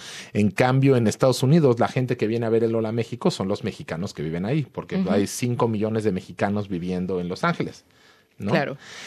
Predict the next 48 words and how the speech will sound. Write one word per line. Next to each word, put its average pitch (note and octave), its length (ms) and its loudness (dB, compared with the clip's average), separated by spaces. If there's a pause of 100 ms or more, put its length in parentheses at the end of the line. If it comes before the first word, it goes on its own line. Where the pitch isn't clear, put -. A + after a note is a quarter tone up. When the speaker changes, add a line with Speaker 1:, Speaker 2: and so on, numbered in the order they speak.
(140)
Speaker 1:
Entonces, A#2 580 4
este, G#2 540 4
y A#2 100 2
la G#2+ 100 4
gente A#2+ 380 2
mexicana A2 520 -2
lo, A2 160 0
lo G2 120 0
apoya G#2 300 4
mucho, G#2 360 2
y G#2 80 2
digo, A2+ 240 4
es A2 200 0
un B2 140 0
diez B2+ 260 2
por A#2+ 160 -2
ciento A#2 360 0
de G2 80 0
gente A2 280 -4
que F#2+ 120 -2
viene G2 280 0
que F#2 120 -6
no G2 100 -4
es - 160 -8
mexicana, F#2+ 560 -6
que - 100 -16
son G#2 180 -8
americanos, F2+ 640 -6
que, G2 180 -6
que F#2+ 160 -8
también G2+ 600 0
le G#2 100 2
gusta A2 600 2
el F2 120 -4
cine F#2+ 440 -6
mexicano, A2 600 -2 (440)
pero A2+ 200 4
es A#2 200 2
una B2 300 2
diferencia, G#2 1040 0 (120)
pues, G2 180 -4
muy G#2 180 0
drástica F#2 520 -2
entre D2+ 320 -10
Australia F2 520 -2
y F2 40 0
Estados E2+ 300 -6
Unidos. E2 400 -6